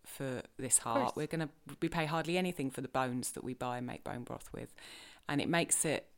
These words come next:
Speaker 1: a more affordable option for sure.
Speaker 2: When <laughs> we got our pig,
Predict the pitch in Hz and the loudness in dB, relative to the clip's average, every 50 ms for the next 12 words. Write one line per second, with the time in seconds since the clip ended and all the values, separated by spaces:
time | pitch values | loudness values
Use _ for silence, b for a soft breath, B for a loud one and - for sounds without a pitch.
0 | _ _ - - - 139 143 147 147 147 147 143 139 - - - 170 160 151 147 | _ _ -10 -2 0 2 2 4 4 4 2 2 0 -2 -4 -2 0 0 0 0
1 | 139 - - - 123 - - - - - - - - - 107 104 98 - - - | -2 -2 -4 -4 -4 -4 -2 -2 -2 0 0 0 0 0 -4 -8 -10 -16 -14 -6
2 | - - - - 123 113 110 110 - 240 220 247 277 311 349 392 403 403 415 415 | -4 -2 -2 -2 -2 -4 -6 -4 0 4 6 8 8 8 8 6 4 2 0 0
3 | 359 - - 277 339 330 254 220 202 269 349 392 403 403 392 359 - - 285 302 | -2 -4 0 2 4 4 4 6 6 6 6 6 4 2 2 2 4 4 4 6
4 | 302 - - 247 240 226 - - 269 240 220 202 196 196 196 190 196 | 4 6 6 4 4 4 2 -2 -2 0 0 0 0 -2 -4 -6 -8